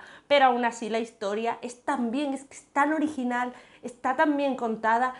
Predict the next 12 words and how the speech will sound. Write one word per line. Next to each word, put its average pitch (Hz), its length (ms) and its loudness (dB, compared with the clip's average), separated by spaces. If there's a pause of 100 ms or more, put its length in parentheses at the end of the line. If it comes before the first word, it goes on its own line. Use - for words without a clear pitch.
(200)
que 277 100 -4
es 269 100 -8
que 285 160 -6
me 262 120 0
muero 269 520 4
de 285 100 0
ganas 277 320 0
por 226 220 -10
leer 220 240 -6
esta 208 240 -10
tercera 180 420 -8
parte. - 380 -12